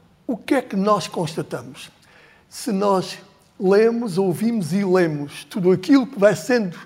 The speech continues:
escrito, e o que está sendo escrito é que continua a degradação da atividade dos agentes políticos. Há pouco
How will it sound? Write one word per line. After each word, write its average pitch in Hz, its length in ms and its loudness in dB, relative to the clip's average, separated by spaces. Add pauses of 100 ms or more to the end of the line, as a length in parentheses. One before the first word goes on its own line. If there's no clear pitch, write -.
(160)
escrito, 214 600 0 (1800)
e 156 100 0
o 147 60 2
que 156 140 -14
está 165 260 0
sendo 208 340 -2
escrito 165 540 -4 (320)
é 175 100 0
que - 140 -14
continua 180 720 -2 (120)
a 175 100 -2
degradação 160 800 0 (1000)
da 170 220 -4
atividade 156 720 -2 (720)
dos 156 260 0
agentes 143 400 0
políticos. - 720 -12 (1300)
Há 151 100 2
pouco 202 320 -4